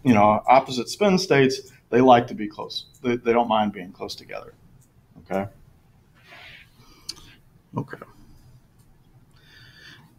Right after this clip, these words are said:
Okay, any questions on that? So this is just a, this was just a simple case where we had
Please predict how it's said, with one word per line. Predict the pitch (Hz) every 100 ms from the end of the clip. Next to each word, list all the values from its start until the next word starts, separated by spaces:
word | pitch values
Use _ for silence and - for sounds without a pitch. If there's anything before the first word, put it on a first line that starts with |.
| - _ _ _ -
Okay, | 139 127 107
any | 147 175
questions | 175 185 - 180 165
on | 165 165
that? | 170 170 165
So | -
this | 151 175
is | 170
just | 170 180 175
a, | 139 - -
this | 165
was | 165 151
just | - 156 -
a | 131
simple | - 170 160 143
case | 160 147 143
where | 127 120
we | 117
had | 123 123 120